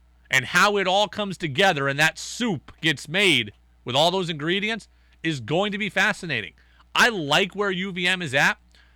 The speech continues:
Coach Becker got me all jacked up last week talking about the roster and looking at the new players. I can't wait for the season to begin. But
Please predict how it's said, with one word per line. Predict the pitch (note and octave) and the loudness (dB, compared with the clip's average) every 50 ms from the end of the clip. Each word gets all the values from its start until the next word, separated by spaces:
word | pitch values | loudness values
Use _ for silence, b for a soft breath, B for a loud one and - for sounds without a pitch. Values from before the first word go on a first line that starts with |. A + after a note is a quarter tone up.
| b b | b b
Coach | - F3 F#3 - - | -2 0 0 0 0
Becker | - G3 G3 - G3 E3 | 2 2 2 2 0 0
got | D3+ F3 E3+ E3 | 2 2 2 2
me | E3 D#3 | 2 2
all | D#3 E3+ E3+ | 2 2 0
jacked | C3 G2 G2 C#3+ D#3 E3 - - - | -2 -2 2 4 4 4 4 2 2
up | D#3 E3 D#3+ D3+ | 0 0 0 2
last | D#3 E3 E3 D#3+ - - | 2 2 2 2 0 -2
week | C3+ C#3+ D#3 E3 - - | -2 -2 -2 -2 -2 -2
talking | D#3+ C#3+ D3+ D3+ D3 D#3 | 0 0 0 0 -2 -6
about | D3 C#3 D3+ D3+ D3 C#3 b b b b b b b b b | -4 0 2 2 2 0 b b b b b b b b b
the | B2+ B2 | -6 0
roster | A#2+ C3+ D3+ E3 D#3 - - F3 D#3 | 2 4 4 4 4 2 -2 -6 -6
and | C3 A#2+ | -4 -4
looking | C#3 D3 - E3 | -6 -4 -4 -4
at | C#3+ C3+ | -4 -4
the | C3+ C3+ | -6 -6
new | C3+ C#3+ C#3 | -6 -6 -6
players. | - A#2+ B2 C3 C#3 D3 E3+ F3 C#3+ | -4 -2 0 2 2 2 2 0 0
I | D#3 - | 0 0
can't | - - A3+ F#3+ D3 A#2 A2+ | 2 2 2 2 2 0 0
wait | C3 D#3+ F#3 F3 - | 0 0 0 0 -2
for | G3+ F#3 | -6 -6
the | F3+ - | -6 -6
season | - - F#3+ G3 D#3+ D3+ C#3+ A#2+ | -4 -4 -4 -4 -4 -4 -4 -6
to | A2 | -6
begin. | A2 G2+ G2+ G#2+ F#2 D#2 - _ _ _ _ _ _ _ _ _ _ _ _ _ _ _ _ _ _ _ _ _ _ _ _ _ - | -6 -4 -2 -4 -4 -4 -8 _ _ _ _ _ _ _ _ _ _ _ _ _ _ _ _ _ _ _ _ _ _ _ _ _ -10
But | B2 A#2+ C#3+ C3+ B2+ | -4 0 2 2 2